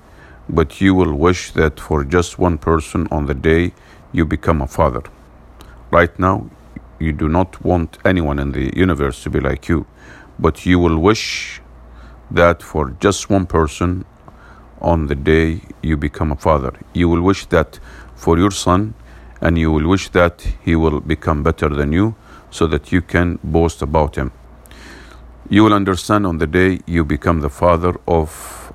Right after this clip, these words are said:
an adolescent the extent of selfishness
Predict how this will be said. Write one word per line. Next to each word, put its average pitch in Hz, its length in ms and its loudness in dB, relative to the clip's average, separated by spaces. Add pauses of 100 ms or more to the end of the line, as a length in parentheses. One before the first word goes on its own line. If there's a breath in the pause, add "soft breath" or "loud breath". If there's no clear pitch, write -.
(120)
an 78 200 0
adolescent 85 720 0 (440 loud breath)
the 82 120 2
extent 101 680 0
of 82 160 -2
selfishness 87 880 -2